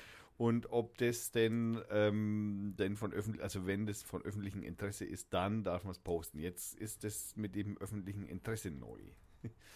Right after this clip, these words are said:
Also wenn das öffentliche Interesse sozusagen groß genug ist, dann darf ich sagen, das waren Ausländer. Das Interessante ist, woher weiß ich das vorher?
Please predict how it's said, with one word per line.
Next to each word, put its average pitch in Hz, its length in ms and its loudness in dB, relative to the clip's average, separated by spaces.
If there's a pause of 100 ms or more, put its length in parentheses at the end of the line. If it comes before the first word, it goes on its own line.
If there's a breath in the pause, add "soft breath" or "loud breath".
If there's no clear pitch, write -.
(280 loud breath)
Also 101 260 0
wenn 107 100 0
das 101 220 -4
öffentliche 131 500 2
Interesse 110 560 -2
sozusagen 87 560 -6
groß 135 480 4
genug 104 560 0
ist, 127 320 -2
dann 113 180 -2
darf 101 340 0
ich 143 120 -6
sagen, 113 460 0
das 113 240 -4
waren 90 280 -2
Ausländer. 76 720 -6 (1600 loud breath)
Das - 180 -8
Interessante 113 480 -2
ist, 110 220 -2
woher 110 260 0
weiß 98 240 0
ich 110 140 -4
das 95 160 -8
vorher? 110 400 -6